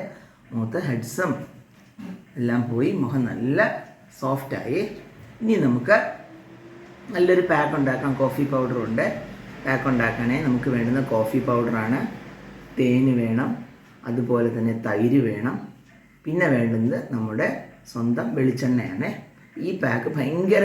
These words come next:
എഫക്റ്റീവാണ്. എല്ലാത്തരം സ്കിന്നുകാർക്കും ഈ പാക്ക്, ആ, യൂസ് ചെയ്താൽ ഒരു കുഴപ്പമില്ല. നല്ല പാക്കാണ്. ആഴ്ചയ്ക്ക് ഒന്നോ രണ്ടോ ദിവസം നിങ്ങൾ യൂസ് ചെയ്യുകയാണെങ്കിൽ മുഖം നല്ല ക്ലിയർ ആവും. അതുപോലെ തന്നെ മുഖം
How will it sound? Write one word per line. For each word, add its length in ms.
എഫക്റ്റീവാണ്. 640
എല്ലാത്തരം 580
സ്കിന്നുകാർക്കും 600
ഈ 40
പാക്ക്, 320
ആ, 100
യൂസ് 240
ചെയ്താൽ 340
ഒരു 240
കുഴപ്പമില്ല. 600
നല്ല 260
പാക്കാണ്. 420
ആഴ്ചയ്ക്ക് 360
ഒന്നോ 180
രണ്ടോ 240
ദിവസം 320
നിങ്ങൾ 180
യൂസ് 280
ചെയ്യുകയാണെങ്കിൽ 680
മുഖം 280
നല്ല 300
ക്ലിയർ 380
ആവും. 220
അതുപോലെ 380
തന്നെ 200
മുഖം 200